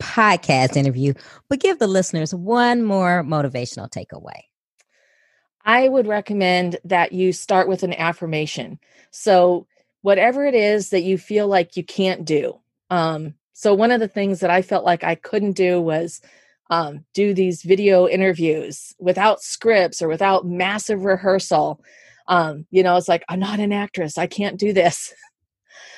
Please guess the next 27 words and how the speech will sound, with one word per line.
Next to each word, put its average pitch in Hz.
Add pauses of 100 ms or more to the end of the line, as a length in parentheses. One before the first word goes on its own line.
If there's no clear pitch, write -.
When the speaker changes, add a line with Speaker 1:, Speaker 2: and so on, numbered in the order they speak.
(160)
Speaker 2:
But 190
I 226
wrote 208
myself 208
an 180
affirmation 180
that 165 (160)
I 185
can 196
learn 185
how 180
to 185
do 208
this - (720)
and 180 (100)
I 180
will 180
get 170
better 180 (200)
every 175
time. 214 (320)
And 190
so 175 (500)
by 180
saying 254
that 220
affirmation 190